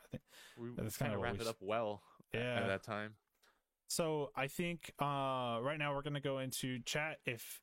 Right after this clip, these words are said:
Speaker 1: you got anything, any questions or anything, I can kinda, I did see that a couple questions were asked throughout the point. Winner, if you're still here,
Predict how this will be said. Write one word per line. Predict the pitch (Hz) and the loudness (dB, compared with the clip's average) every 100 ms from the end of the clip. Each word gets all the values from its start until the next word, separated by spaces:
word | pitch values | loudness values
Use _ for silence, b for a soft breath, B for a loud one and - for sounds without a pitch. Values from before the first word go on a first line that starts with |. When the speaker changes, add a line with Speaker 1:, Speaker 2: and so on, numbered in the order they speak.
| _ 123 | _ -6
Speaker 1:
you | 117 123 170 185 | -4 -2 -2 0
got | 180 156 151 | 0 0 0
anything, | 147 139 143 147 139 139 131 | -2 -2 -2 -2 -2 -2 -2
any | 139 | -2
questions | 131 175 170 160 143 | 0 0 0 -2 0
or | |
anything, | 139 131 143 139 - B B B | 0 0 -2 -2 -6 B B B
I | 135 | 0
can | - 147 | 0 -2
kinda, | - 143 139 127 120 117 - - | 0 0 2 2 0 -2 -8 -2
I | 127 123 _ | -2 -2 _
did | 165 170 | 0 0
see | - 170 | 0 0
that | 139 | 2
a | 127 | 0
couple | - 131 135 | -2 -2 -2
questions | - 123 123 107 | -2 -2 0 0
were | 110 113 | 0 2
asked | 113 117 - | 0 0 -2
throughout | 107 101 - 110 131 | -4 -4 -2 -2 0
the | - - _ _ | -2 -4 _ _
point. | 160 156 165 - B B B | -2 0 -2 -6 B B B
Winner, | 139 151 147 | 0 2 0
if | 135 - | 0 0
you're | 135 | -2
still | - - 131 123 | -2 -2 0 0
here, | - - - 208 156 120 113 123 | -2 -6 -2 0 2 2 0 -2